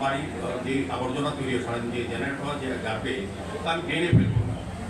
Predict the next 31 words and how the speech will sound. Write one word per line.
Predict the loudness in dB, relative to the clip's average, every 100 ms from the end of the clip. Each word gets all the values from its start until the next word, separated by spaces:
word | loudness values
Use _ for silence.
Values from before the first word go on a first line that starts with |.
| -4 0
আমার | 2 4
ওয়ার্ড | 2 2
কর্পোরেটর, | 0 0 0 2 2 0
আমাদের | 0 0
ওয়ার্ড | 0 0
সেক্রেটারিদের, | -2 -2 -4 -2 0 0 -2
অ্যাসিস্ট্যান্ট | -4 -2 -2 -2
কমিশনারদের | 0 0 2 0 0 -2 -4 -6 -6 -2
দায়িত্ব | 0 0 0 0
নিয়ে | 2 2 0
বাড়ি | 0 0
বাড়ি | -2 -2
বলতে | -2 -2 -2
হবে, | -2 0 0 0
আপনি | -2 -2 2 2 2
যে | 0 2 0 -2 -6 -8 -4
ময়লাটা | -2 0 0 -2
আপনার | -2
বাড়িতে | -2 -2 -2
তৈরি | 0 2
হয়, | 2 2
আবর্জনা | 0 0 -2 -2
তৈরি | -2
হয়, | -2 -2
সারাদিনে | 0 2 2 2
যেটা | 0 -2
রাখেন, | 0 -2 -2 -4 -6 -4
এটা | -4 -4 -2
কোথায় | -2 4 4
ফেলেন? | 4 0 -4 -6 -6 -8 -8 -8 -8 -8 -2
আমাদের | 0